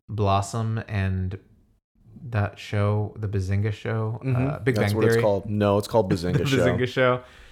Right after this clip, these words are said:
Speaker 1: And then, uh, LeVar Burton was a big push by the internet, by a bunch
Speaker 2: Would have
Speaker 1: of
Speaker 2: loved that.
Speaker 1: by a bunch of people that probably don't watch Jeopardy,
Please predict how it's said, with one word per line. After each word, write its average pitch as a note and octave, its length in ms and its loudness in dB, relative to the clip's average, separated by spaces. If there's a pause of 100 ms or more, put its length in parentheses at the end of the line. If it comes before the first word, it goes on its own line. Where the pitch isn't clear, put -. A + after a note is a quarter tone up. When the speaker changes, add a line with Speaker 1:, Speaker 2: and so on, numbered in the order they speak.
(480)
Speaker 1:
And A#2 840 0 (1040)
then, B2 640 2 (120)
uh, G#2 380 2
LeVar C3+ 420 2
Burton F3+ 380 2
was C3 120 -2
a A#2+ 60 0
big A#2 260 -2
push D3+ 340 -2
by B2+ 160 2
the G#2 200 0
internet, D#3 580 -6
by A#2 140 -2
a A2+ 80 0
bunch G#2 180 0
Speaker 2:
Would A#2+ 100 2
have A#2 100 4
Speaker 1:
of G#2+ 80 0
Speaker 2:
loved G#2 580 4
that. E2+ 360 -2
Speaker 1:
by A2 140 0
a A2+ 60 2
bunch A#2+ 300 -2
of A2 100 -8
people A#2 640 -2
that G#2 540 -2
probably G2+ 220 2
don't F#2+ 240 -2
watch G2+ 320 -4
Jeopardy, A#2+ 480 -4